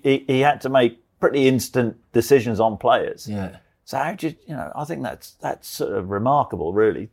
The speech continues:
Speaker 1: Do you think twenty-one points to turn that round, smash Rangers as, as we did, and, you know, win the cups as well?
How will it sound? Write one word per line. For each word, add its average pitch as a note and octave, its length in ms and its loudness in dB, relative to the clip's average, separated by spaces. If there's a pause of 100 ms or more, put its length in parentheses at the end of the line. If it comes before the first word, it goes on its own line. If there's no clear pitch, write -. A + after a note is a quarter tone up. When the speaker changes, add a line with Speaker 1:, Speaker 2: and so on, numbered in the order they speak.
Speaker 1:
Do A2 100 -6
you A#2+ 100 -4
think - 300 -12
twenty-one A#2 760 -2
points G#2 520 0 (440)
to A2 80 -4
turn C3+ 300 2
that A2 180 4
round, G#2+ 240 -2
smash C3+ 300 -6
Rangers G#2+ 420 -2
as, G2+ 240 -2
as G#2 180 0
we G#2 140 -2
did, G#2 280 4
and, G2+ 260 -8 (320)
you B2 80 -4
know, G#2 100 -4
win A2 200 -4
the G#2+ 80 -6
cups - 300 -10
as G2 60 -10
well? G2+ 380 -6